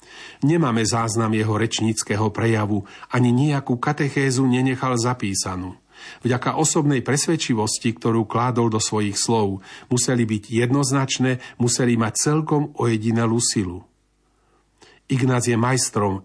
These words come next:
interpersonálnom a dôvernom dialógu, hlbokej komunikácii, v situácii preniknutej autentickosťou, ktorá zanecháva na partneroch nezmazateľnú a neopísateľnú stopu.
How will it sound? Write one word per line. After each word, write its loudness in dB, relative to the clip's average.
interpersonálnom 0
a -2
dôvernom 0
dialógu, 0
hlbokej 0
komunikácii, 0
v -12
situácii 0
preniknutej 0
autentickosťou, 0
ktorá 0
zanecháva 0
na 0
partneroch -2
nezmazateľnú 2
a -4
neopísateľnú 0
stopu. -6